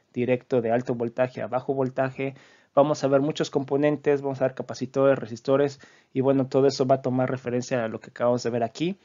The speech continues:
Entonces, una vez que ustedes ven un poco más de la aplicación, ya teniendo estas bases y que hayan entendido lo que vimos aquí, va a ser más fácil que puedan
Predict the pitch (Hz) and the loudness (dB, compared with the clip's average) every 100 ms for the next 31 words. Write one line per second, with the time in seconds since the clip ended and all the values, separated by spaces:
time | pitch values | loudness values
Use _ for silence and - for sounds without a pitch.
0 | - _ 131 143 156 143 143 143 131 139 | -20 _ -8 -2 4 4 4 0 0 0
1 | 139 135 135 135 127 127 127 131 117 - | 0 0 -2 -4 -6 -4 -4 -2 -6 -8
2 | 113 110 147 165 196 _ _ _ - 143 | -12 -4 2 2 0 _ _ _ 2 2
3 | 143 135 139 135 131 107 131 139 139 113 | 2 0 0 0 -2 2 2 2 -2 -6
4 | - 127 127 120 123 123 117 - 113 127 | -2 0 0 -2 0 0 0 -4 -4 -4
5 | 120 113 - 143 135 127 120 117 - - | -6 -12 -14 -12 -10 -8 -8 -10 -12 -12
6 | 127 - 107 120 117 113 | -12 -14 -10 -6 -4 -6